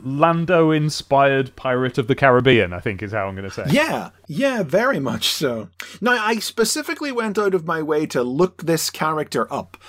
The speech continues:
Speaker 2: because
Speaker 1: Yeah.
Speaker 2: he appears so randomly, you'd assume it was something from the game.
Speaker 1: Yeah.
Speaker 2: But not as far as I can tell.
Speaker 1: No, he certainly doesn't fit the style, does he?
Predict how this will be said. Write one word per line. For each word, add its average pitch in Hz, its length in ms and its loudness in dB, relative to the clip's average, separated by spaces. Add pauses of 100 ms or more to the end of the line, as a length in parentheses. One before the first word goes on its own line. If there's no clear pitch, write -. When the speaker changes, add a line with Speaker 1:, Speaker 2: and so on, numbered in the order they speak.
(180)
Speaker 2:
because 185 360 2
Speaker 1:
Yeah. 117 360 4
Speaker 2:
he 277 140 0
appears 285 360 0
so 330 640 0
randomly, 254 680 0
you'd 196 260 0
assume 359 720 0
it 277 120 -2
was 175 180 4
something 135 400 -2
from 120 200 -2
the 117 60 2
game. 110 380 2
Speaker 1:
Yeah. 123 240 4
Speaker 2:
But 98 160 -6
not 123 180 -2
as 143 140 -2
far 196 200 4
as 214 100 2
I 285 120 2
can 269 160 0
tell. 214 300 0 (120)
Speaker 1:
No, 135 420 4
he 151 120 0
certainly 185 300 2
doesn't 139 300 0
fit - 500 -2
the 110 160 4
style, 123 460 0
does 165 160 -6
he? 95 200 -4